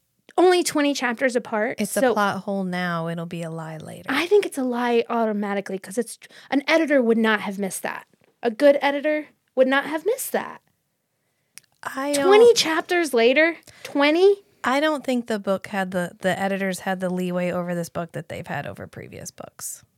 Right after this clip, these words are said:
Speaker 1: 'Cause they, you think
Speaker 2: I
Speaker 1: they
Speaker 2: think
Speaker 1: pushed
Speaker 2: she
Speaker 1: it out
Speaker 2: cashed in
Speaker 1: quick?
Speaker 2: some mass chips and was like, "Nope, that's on, on purpose.
Speaker 1: Well, and if you look
Speaker 2: Not changing
Speaker 1: the
Speaker 2: it."
Speaker 1: Just Hunt and the Just Bryce, I was like, "Are we just kidding? Like,
Speaker 2: Yeah.
Speaker 1: when was this actually written?"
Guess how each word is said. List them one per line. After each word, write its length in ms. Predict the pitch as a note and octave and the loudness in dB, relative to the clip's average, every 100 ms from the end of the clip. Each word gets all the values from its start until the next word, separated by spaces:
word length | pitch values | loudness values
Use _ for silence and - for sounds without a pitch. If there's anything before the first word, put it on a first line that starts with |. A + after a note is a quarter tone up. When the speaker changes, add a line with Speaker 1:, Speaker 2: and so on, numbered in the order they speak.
| _ - | _ -4
Speaker 1:
'Cause 160 | B3+ | 0
they, 280 | A3 G3+ G#3 _ - | 0 -2 -6 _ -20
you 80 | A#3+ | -6
think 60 | |
Speaker 2:
I 120 | - G#3 | -2 0
Speaker 1:
they 60 | A3+ | 0
Speaker 2:
think 120 | A3+ | -2
Speaker 1:
pushed 80 | A3 | -2
Speaker 2:
she 100 | A#3 | 0
Speaker 1:
it 80 | G#3 | 2
out 120 | F#3+ | 2
Speaker 2:
cashed 160 | F#3+ F#3+ | 2 2
in 220 | A#3 A#3+ | 0 0
Speaker 1:
quick? 40 | |
Speaker 2:
some 240 | F#3 F3+ E3 | -4 -8 -8
mass 320 | D#3 C3 - | -8 -8 -10
chips 540 | - - - - - - _ _ _ - | -10 -12 -12 -14 -16 -18 _ _ _ -6
and 160 | F#3+ | -4
was 160 | F#3 F3+ | -4 -2
like, 320 | F3+ D3+ - _ | -2 -4 -10 _
"Nope, 420 | F#3 F#3 G3 G#3 - _ - | -10 -4 -4 -4 -6 _ -8
that's 180 | F#3+ G3 | -6 -6
on, 140 | F#3 | -8
on 180 | G3 F#3+ | -8 -8
purpose. 320 | G3+ F#3+ - | -6 -6 4
Speaker 1:
Well, 240 | D#4+ D#4+ D#4+ | 10 10 8
and 100 | D#4 | 4
if 160 | D#4 D#4 | -2 0
you 120 | C#4+ | 2
look 100 | A#3 | 2
Speaker 2:
Not 100 | G#3+ | 0
changing 480 | - - G#3 G3 F3+ | -2 -4 -4 -2 -2
Speaker 1:
the 120 | C4+ | 2
Speaker 2:
it." 40 | |
Speaker 1:
Just 300 | C4 C4 - | 4 4 2
Hunt 340 | - B3+ B3+ - | 0 2 2 0
and 140 | A#3 | -2
the 80 | A#3 | 0
Just 320 | G#3+ A#3 A3+ | 2 0 0
Bryce, 380 | G#3 G3 B3 - | -2 0 0 0
I 80 | A3+ | 0
was 120 | B3 | 2
like, 160 | A#3+ - | 2 0
"Are 100 | G#3+ | 2
we 120 | F#4 | 4
just 220 | - D5 | 6 4
kidding? 400 | - C#4+ B3 C#4+ G#4 A#4+ _ _ _ _ _ _ | 4 2 2 2 0 -4 _ _ _ _ _ _
Like, 80 | C4+ | 2
Speaker 2:
Yeah. 120 | G3+ C4+ | 4 6
Speaker 1:
when 180 | C#4+ | 6
was 180 | F#4 F#4+ | 6 4
this 240 | D#4+ C4+ - | 2 -2 0
actually 480 | A#3+ A#3 - A#3 G3+ | -2 -2 -4 -4 -2
written?" 460 | F3+ - - - | -2 -4 -8 -16